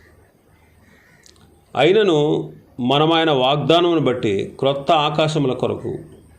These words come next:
క్రొత్త భూమి కొరకు కనిపెట్టుచున్నాము.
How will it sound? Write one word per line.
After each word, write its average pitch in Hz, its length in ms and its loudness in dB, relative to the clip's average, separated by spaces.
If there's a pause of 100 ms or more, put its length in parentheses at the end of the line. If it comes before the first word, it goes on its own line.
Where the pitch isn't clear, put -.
(400)
క్రొత్త 135 340 -4
భూమి 135 380 0
కొరకు 104 460 -6 (1080)
కనిపెట్టుచున్నాము. 117 920 -4